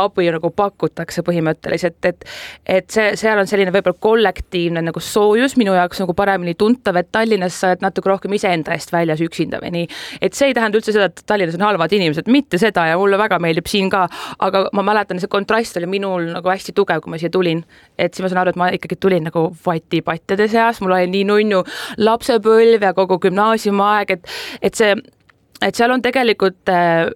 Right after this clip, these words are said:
kus mi-, mingisugune selline laadna olek, ma arvan, mis on tegelikult saarlastes nagu olemas kõigis,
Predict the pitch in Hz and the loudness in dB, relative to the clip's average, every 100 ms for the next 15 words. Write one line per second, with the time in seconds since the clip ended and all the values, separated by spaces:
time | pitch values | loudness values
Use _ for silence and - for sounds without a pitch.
0 | - _ _ _ 214 196 226 - _ 214 | -10 _ _ _ -4 0 -2 -4 _ 0
1 | 220 226 226 196 180 185 180 175 180 208 | 0 0 0 2 0 0 0 2 2 2
2 | 226 226 180 165 190 185 165 165 156 160 | 0 -2 -2 -2 0 0 0 -4 -4 -2
3 | 156 175 180 180 180 175 165 165 165 - | -2 -2 -4 -2 0 0 -2 -2 -4 -2
4 | 180 185 - 165 - - 170 165 160 151 | -2 -2 -6 -6 -8 -8 -4 0 0 -2
5 | - - - _ - 180 156 147 - 180 | -12 -20 -20 _ 0 0 0 -2 0 0
6 | 160 - - - | 0 -4 -8 -10